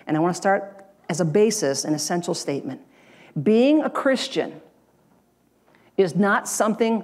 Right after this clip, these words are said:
we do. Being a Christian is something that we are. I am a follower of Christ. I am a believer. I am a churchgoer.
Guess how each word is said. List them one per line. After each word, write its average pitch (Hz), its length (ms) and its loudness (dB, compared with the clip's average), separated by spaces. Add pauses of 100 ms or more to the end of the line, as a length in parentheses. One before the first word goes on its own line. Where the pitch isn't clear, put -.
(160)
we 196 180 2
do. 175 560 2 (1800)
Being 254 200 4
a 247 80 2
Christian 165 920 0 (260)
is 175 140 0
something 202 600 0 (220)
that 202 140 -6
we 170 220 -4
are. 165 500 -4 (1120)
I 214 300 -2
am 247 400 0
a 175 80 -2
follower 165 460 0
of 147 120 -8
Christ. - 520 -8 (720)
I 190 160 2
am 247 460 2
a 185 180 -2
believer. 156 680 0 (1300)
I 190 240 2
am 247 400 2
a - 80 -2
churchgoer. 151 760 -2